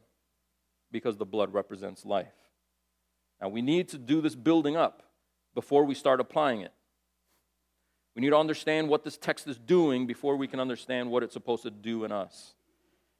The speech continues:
So let's, let's let it do its work. What about these other situations? How much does God care about life? Well, in ten through eighteen, he covers a couple of different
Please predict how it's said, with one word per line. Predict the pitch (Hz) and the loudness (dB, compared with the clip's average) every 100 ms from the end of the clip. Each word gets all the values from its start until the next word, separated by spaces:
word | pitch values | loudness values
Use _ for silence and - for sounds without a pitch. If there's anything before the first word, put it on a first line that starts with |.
| _ _ | _ _
So | 110 | 2
let's, | 127 139 - | 2 0 0
let's | 135 - | 0 2
let | 147 156 | 2 2
it | 151 | 2
do | 139 147 | 0 0
its | 147 | 0
work. | 131 113 - _ _ - | 0 0 -2 _ _ 2
What | 120 165 | 4 6
about | 139 151 139 | 6 4 2
these | 139 - | -2 2
other | 131 135 | 2 2
situations? | 135 139 - 135 131 - 113 92 - _ _ | -2 -6 -2 0 0 -4 -12 -12 -20 _ _
How | - 147 175 | 2 4 4
much | 147 165 151 - - _ _ _ _ _ _ _ _ _ | 4 4 4 -2 -20 _ _ _ _ _ _ _ _ _
does | 120 | -2
God | 110 120 113 - | 6 8 8 6
care | 123 | 4
about | 107 104 98 - _ - | 4 6 4 4 _ -12
life? | 110 101 92 - - _ _ _ _ _ _ _ _ _ _ _ _ _ _ _ _ | 2 4 4 -4 -20 _ _ _ _ _ _ _ _ _ _ _ _ _ _ _ _
Well, | 107 107 | 2 2
in | |
ten | - 127 | 2 0
through | 127 120 | 0 0
eighteen, | 120 - 139 139 | 0 0 -2 -2
he | 127 | 0
covers | 117 110 107 | 0 0 -6
a | |
couple | - 113 117 110 | 2 2 2 -4
of | |
different | 107 - 113 | -4 -4 -8